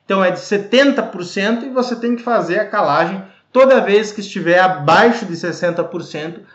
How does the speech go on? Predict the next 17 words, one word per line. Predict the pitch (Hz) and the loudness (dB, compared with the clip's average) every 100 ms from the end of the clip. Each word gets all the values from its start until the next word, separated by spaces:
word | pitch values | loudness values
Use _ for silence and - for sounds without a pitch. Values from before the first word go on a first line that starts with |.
| - - | -20 -6
a | 165 | -6
tua | 160 170 165 | -4 -2 0
saturação | 170 - 170 156 170 160 - _ _ | -2 -4 -4 -2 -2 -6 -8 _ _
por | 202 180 | 0 0
bases. | 139 113 113 120 - - _ _ - - | 0 -2 -4 -8 -16 -20 _ _ -14 -2
E | 226 | 0
o | |
que | 247 | 0
que | 233 | -2
tem | - 226 226 | 2 2 2
por, | 226 220 226 226 - - | 2 4 6 4 -2 -2
ah, | 156 151 151 | 2 2 2
você | 170 190 | -4 -2
tem | 208 | -2
que | 220 | 0
fazer, | 190 160 156 220 151 | -2 -2 2 4 4
né? | 139 170 - | 0 -2 -4